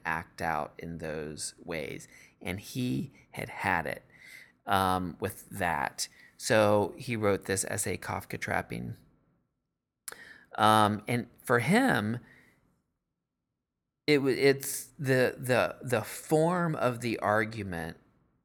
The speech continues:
of a Kafka trap was grounds enough to completely dismiss the charges, regardless of you, uh, of, of if the,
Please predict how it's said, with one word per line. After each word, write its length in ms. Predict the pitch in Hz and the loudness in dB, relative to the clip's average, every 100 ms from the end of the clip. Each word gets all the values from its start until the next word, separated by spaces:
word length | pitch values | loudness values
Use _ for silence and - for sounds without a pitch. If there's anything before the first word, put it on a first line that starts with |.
| _ _ _ _ _ _ _ - | _ _ _ _ _ _ _ -6
of 140 | 98 | -4
a 60 | 95 | -4
Kafka 480 | - 98 92 - 104 | -2 -2 -2 -6 -4
trap 380 | 101 90 85 - - _ _ - | 0 0 0 -10 -20 _ _ -6
was 720 | 110 107 104 101 104 - - _ 110 98 _ _ _ _ _ _ _ 123 | 0 4 4 2 0 -4 -6 _ -18 -18 _ _ _ _ _ _ _ -12
grounds 720 | 127 117 110 113 117 117 110 | -6 0 2 2 2 0 -4
enough 540 | - 107 104 101 101 - | -4 -2 0 0 -2 -10
to 80 | - | -12
completely 840 | - 92 - 120 98 107 101 - _ _ _ 101 | -10 -10 -4 -4 -2 -4 -4 -10 _ _ _ -8
dismiss 640 | 107 98 - 110 101 - | -4 -2 -2 -2 0 0
the 120 | - 98 | -2 -6
charges, 720 | - 87 85 82 82 - - - - - | -2 -2 -2 -6 -10 -10 -12 -14 -20 -6
regardless 680 | - 127 131 135 135 107 - | 0 4 8 8 6 2 0
of 160 | 92 - | -2 -4
you, 300 | 92 92 82 | -6 -6 -4
uh, 500 | 98 85 58 71 80 - | -6 -6 -6 -6 -6 -4
of, 420 | 92 90 - - - | -4 -4 -10 -18 -10
of 540 | - 85 80 - - - _ _ | -4 -4 -4 -8 -16 -18 _ _
if 320 | - 98 - | -6 -6 -8
the, 140 | - | -10